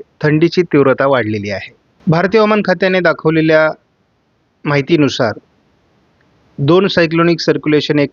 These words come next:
केरळच्या दरम्यान तर एक श्रीलंकेच्या दरम्यान सध्या अस्तित्वात आहे आणि यामध्ये श्रीलंकेजवळील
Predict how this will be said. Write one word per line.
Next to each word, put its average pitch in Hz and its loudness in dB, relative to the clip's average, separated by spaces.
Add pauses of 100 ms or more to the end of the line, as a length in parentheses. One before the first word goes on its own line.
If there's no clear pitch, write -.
केरळच्या 151 2
दरम्यान 175 0
तर 170 -4
एक 151 -2
श्रीलंकेच्या 165 0
दरम्यान 131 0 (560)
सध्या 139 -2
अस्तित्वात 131 -4
आहे 120 0 (760)
आणि 170 4
यामध्ये 175 2 (960)
श्रीलंकेजवळील 175 2